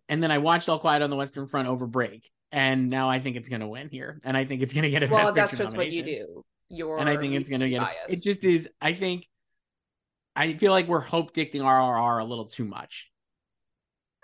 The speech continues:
Speaker 2: I'm not even, like, hope dicting it. I think, like,
Speaker 1: I think,
Speaker 2: I think
Speaker 1: uh,
Speaker 2: they both have appeal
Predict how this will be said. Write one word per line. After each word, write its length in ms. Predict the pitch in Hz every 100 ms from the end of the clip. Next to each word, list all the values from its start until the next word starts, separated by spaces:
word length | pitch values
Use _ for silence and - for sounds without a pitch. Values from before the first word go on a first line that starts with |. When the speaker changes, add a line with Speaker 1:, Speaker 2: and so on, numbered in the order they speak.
| 539
Speaker 2:
I'm 140 | - 370
not 180 | 571
even, 380 | 320 220 202 185
like, 180 | 180 175
hope 280 | - 233 -
dicting 260 | 170 156
it. 180 | 147 127
I 140 | 120 151
think, 340 | 147 151 -
like, 240 | - 160 147
Speaker 1:
I 80 | 160
think, 300 | 165 190 170
Speaker 2:
I 60 | 208
think 200 | 214 302
Speaker 1:
uh, 20 |
Speaker 2:
they 100 | 269
both 220 | 233 208
have 180 | 202 180
appeal 800 | 160 - 180 185 165 151 147 -